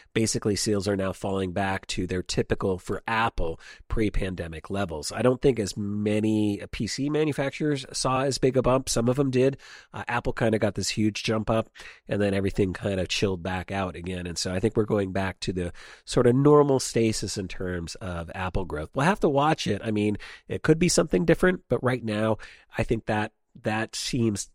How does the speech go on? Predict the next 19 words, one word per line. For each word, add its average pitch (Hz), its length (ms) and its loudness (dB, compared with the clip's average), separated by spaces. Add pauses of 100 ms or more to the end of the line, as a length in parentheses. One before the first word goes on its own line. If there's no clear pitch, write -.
the - 80 -4
most 95 300 -6
likely 92 360 -6
thing 80 340 -8
that, 78 300 -10
uh, 85 200 -8
we 85 120 -6
are 76 100 -8
seeing, 82 360 -4
at 67 120 -14
least 78 220 -8
on 78 140 -10
the, 73 260 -10
on 78 140 -8
the 76 60 -10
Mac 76 360 -8
side. - 460 -12 (1500)
And 135 160 -2
then 156 240 6